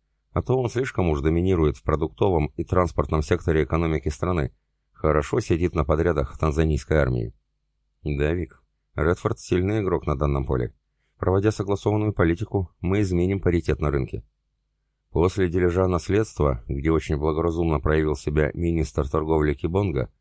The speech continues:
я стал с ним работать довольно плотно. Мы нашли точки соприкосновения. Он вменяемый политик и бизнесмен –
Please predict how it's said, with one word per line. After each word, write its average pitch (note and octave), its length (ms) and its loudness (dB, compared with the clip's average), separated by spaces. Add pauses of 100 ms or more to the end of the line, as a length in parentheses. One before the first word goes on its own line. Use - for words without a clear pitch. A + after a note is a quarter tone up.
(420)
я A#2 240 0
стал A#2 260 -2
с - 80 -10
ним G#2 140 2
работать F#2 420 2
довольно D#2+ 340 2
плотно. D2+ 400 -2 (240)
Мы F2 160 0
нашли A2+ 360 -2
точки - 260 -4
соприкосновения. B1+ 880 -4 (540)
Он D#2 200 0
вменяемый D#2 520 0
политик E2+ 440 -2
и - 120 -6
бизнесмен – D2 580 -2